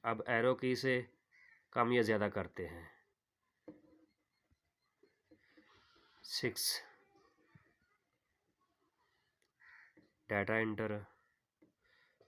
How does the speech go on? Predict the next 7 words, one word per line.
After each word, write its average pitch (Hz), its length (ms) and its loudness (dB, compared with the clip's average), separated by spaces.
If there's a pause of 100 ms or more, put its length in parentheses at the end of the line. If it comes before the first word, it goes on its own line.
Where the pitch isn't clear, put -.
(720)
पी 110 160 0
ज़ीरो 110 280 0
फ़ोर, 107 520 -2 (320)
इधर 117 200 -2
भी 123 100 -2
डेटा 117 240 0
एंटर, 110 420 -4